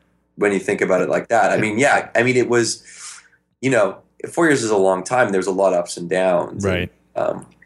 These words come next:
Speaker 2: And you probably thought it was too
Speaker 1: and
Speaker 2: long.
Speaker 1: we
Speaker 2: You
Speaker 1: also didn't start it to make a T V show.
Speaker 2: Right,
Speaker 1: Which
Speaker 2: right.
Speaker 1: I think is important. You know, like, we didn't, we didn't design Buried Life as a pitch.
Speaker 2: Right.
Speaker 1: Um,
Speaker 2: It wasn't until year two when you were like, "Okay, let's make this a show."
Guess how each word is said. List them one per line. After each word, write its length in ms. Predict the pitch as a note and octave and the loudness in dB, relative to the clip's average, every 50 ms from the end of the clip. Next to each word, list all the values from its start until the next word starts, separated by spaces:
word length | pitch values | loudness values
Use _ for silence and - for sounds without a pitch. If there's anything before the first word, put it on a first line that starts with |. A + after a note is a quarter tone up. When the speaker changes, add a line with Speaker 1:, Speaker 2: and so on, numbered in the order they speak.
| _ - | _ -4
Speaker 2:
And 120 | B2+ C3 | -2 -2
you 60 | C3 | 0
probably 200 | C3+ E3 D#3+ D3 | 0 0 0 2
thought 140 | - D3+ B2+ | 2 2 2
it 40 | B2 | 2
was 140 | A#2+ - - | 0 -2 0
too 140 | - G3+ | 0 0
Speaker 1:
and 80 | G#3 D#3 | 2 2
Speaker 2:
long. 140 | B2 A#2 A2+ | 2 0 0
Speaker 1:
we 80 | A#2 | 0
Speaker 2:
You 80 | D3+ G3+ | 0 0
Speaker 1:
also 180 | G#3+ A#3+ - G3+ | 0 0 0 0
didn't 180 | G3 F#3 - | -2 0 0
start 300 | - - - F3 F#3+ G3+ | -2 0 0 2 2 0
it 80 | C3+ - | 0 -2
to 80 | - | -2
make 200 | A#2 C#3 E3+ E3 | -2 -2 -2 -2
a 40 | A2+ | -4
T 180 | - - G2 F#2+ | -10 -12 -10 -8
V 100 | F#2 F2+ | -8 -8
show. 280 | - - - - - - _ _ _ | -8 -8 -10 -12 -14 -16 _ _ _
Speaker 2:
Right, 300 | G#2+ G#2+ G#2+ F#2+ F2+ - | 2 2 2 2 0 -4
Speaker 1:
Which 80 | - - _ - - | -10 -18 _ -16 -6
Speaker 2:
right. 160 | A2 F#2+ F2+ A#2+ | -4 0 2 2
Speaker 1:
I 40 | B2+ | 2
think 140 | C3 A#2 | 2 2
is 60 | G2 F#2+ | 0 -4
important. 400 | F#2+ F#2+ - B2+ A#2+ G#2 - _ _ _ | -6 -4 -2 -2 -2 -4 -4 _ _ _
You 120 | - G2 F#2 | -8 -4 0
know, 180 | F#2+ F#2 F#2+ | 2 2 4
like, 160 | F#2+ F#2 F2 G2 | 4 2 2 0
we 80 | A#2 | 0
didn't, 260 | B2+ C3 - - - | 0 0 0 -4 -6
we 80 | - A#2 | -6 -4
didn't 140 | B2+ B2 G2+ | -4 -4 -2
design 340 | - - A2 A2 G#2+ G2+ F#2 | -2 0 0 2 2 2 2
Buried 200 | G2+ G2+ G2+ G2+ | 2 4 4 4
Life 120 | F#2+ F#2 | 2 0
as 120 | G2 F#2 - | 0 -2 -4
a 40 | - | -6
pitch. 560 | - - - F#2 - - - - - - - _ _ _ _ _ - | -6 -2 -2 -2 0 -2 -4 -8 -10 -12 -16 _ _ _ _ _ -8
Speaker 2:
Right. 360 | F#2+ F#2+ F#2+ F#2+ F#2 F#2 - - _ _ _ _ _ _ _ _ - | -4 -2 0 0 0 -2 -4 -8 _ _ _ _ _ _ _ _ 0
Speaker 1:
Um, 440 | G2 F#2+ F#2 F2+ F2 F2 E2+ E2 | 2 4 4 4 2 2 0 -2
Speaker 2:
It 40 | F#2 A2+ | 0 2
wasn't 220 | B2+ B2+ A#2 C3 | 2 2 2 0
until 220 | A#2 - C3+ B2 | 0 2 2 2
year 220 | A#2 A2 A2+ A#2 A2 | 2 2 2 2 0
two 460 | - - - - D3+ B2+ A2+ G#2 G2 | 0 -2 -2 0 2 2 2 2 2
when 180 | F#2 G2+ G2+ G2+ | 0 0 0 0
you 60 | G2+ | 0
were 80 | G2+ | 0
like, 240 | G2 F#2+ F#2 F#2 - | 0 -2 -2 -4 -6
"Okay, 240 | G#2 - - G#2 G2 | -8 -4 -2 -2 0
let's 260 | G2 G2+ F#2+ - - | 0 -2 -2 -2 -4
make 140 | G2+ F#2+ F2 | -4 -4 -4
this 160 | - F2+ - A2 | -6 -8 -8 -8
a 40 | |
show." 480 | - - - - B2 G#2+ F#2 F2 E2+ - | -8 -4 0 2 4 4 4 2 0 -4